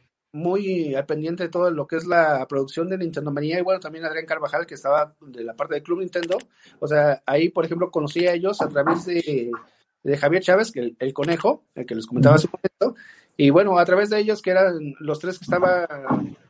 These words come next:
Speaker 1: juntos, tanto por parte de Club Nintendo como de Gamela, como de Club Nintendo. Y bueno, eh, tuve la oportunidad de, de conocerlos y que me dieran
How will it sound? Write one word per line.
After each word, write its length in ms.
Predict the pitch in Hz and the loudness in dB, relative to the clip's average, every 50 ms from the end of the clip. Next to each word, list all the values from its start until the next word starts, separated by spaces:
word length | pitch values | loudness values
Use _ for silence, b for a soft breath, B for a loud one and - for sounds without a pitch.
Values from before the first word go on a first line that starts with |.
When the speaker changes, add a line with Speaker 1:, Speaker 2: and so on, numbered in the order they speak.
| _ _ | _ _
Speaker 1:
juntos, 320 | - 175 175 170 175 180 175 | -4 -4 -4 -2 -6 -8 -6
tanto 380 | - 143 135 - 127 131 131 | -6 -8 -8 -8 -8 -10 -8
por 220 | - - 135 123 - | -6 -8 -8 -4 -2
parte 220 | - 156 156 180 | -4 -2 0 0
de 120 | 175 156 156 | -2 -2 -2
Club 160 | - 175 175 | -4 -6 -6
Nintendo 380 | 175 170 - 175 170 180 185 | -6 -4 -4 -2 -2 -2 -2
como 200 | 185 170 151 131 | -4 -4 -6 -4
de 380 | 120 117 120 120 117 117 117 117 | -4 -4 -2 -2 -2 -2 -4 -4
Gamela, 480 | 117 127 135 165 175 175 175 180 185 180 | -4 -6 -4 -2 -2 2 2 2 2 0
como 540 | - 139 117 113 113 113 110 110 110 107 | -4 -10 -14 -14 -16 -18 -18 -20 -20 -20
de 280 | 110 113 110 107 107 107 | -18 -18 -16 -16 -18 -10
Club 180 | - 160 165 170 | -4 -2 -2 -2
Nintendo. 440 | 170 170 180 175 180 190 254 269 b b b b b b b b b b | 0 0 -2 -2 -2 -2 -4 -6 b b b b b b b b b b
Y 100 | - 147 | 0 2
bueno, 280 | 143 151 160 170 165 156 | 4 4 6 4 4 4
eh, 640 | 147 147 151 143 143 139 131 127 120 113 110 110 104 110 - - - - - 113 113 - - 143 | 4 4 4 4 4 2 2 0 -2 -4 -4 -8 -10 -14 -18 -20 -20 -18 -18 -18 -20 -18 -8 -4
tuve 140 | - 165 170 | 2 4 4
la 80 | 170 | 4
oportunidad 680 | 160 156 160 160 156 165 160 165 165 170 170 202 240 - _ _ _ _ _ _ _ _ _ _ _ _ _ _ _ _ _ | 6 4 2 2 2 2 4 6 6 8 6 6 4 2 _ _ _ _ _ _ _ _ _ _ _ _ _ _ _ _ _
de, 420 | 120 131 135 127 123 120 120 120 | -8 -6 -4 -6 -6 -6 -8 -8
de 120 | 120 123 123 | -8 -6 -4
conocerlos 720 | - 143 160 165 165 202 214 202 196 190 185 160 - b b b b b b b b - | -2 -2 -2 0 2 0 0 2 2 2 2 2 0 b b b b b b b b -6
y 680 | 131 127 127 123 127 123 123 123 120 120 120 120 120 | -4 -2 -2 -2 -4 -4 -6 -4 -4 -2 -2 -2 -2
que 100 | - 131 | -2 -2
me 120 | 131 131 127 | -2 0 0
dieran 360 | 135 143 147 151 156 156 | 2 4 4 4 2 0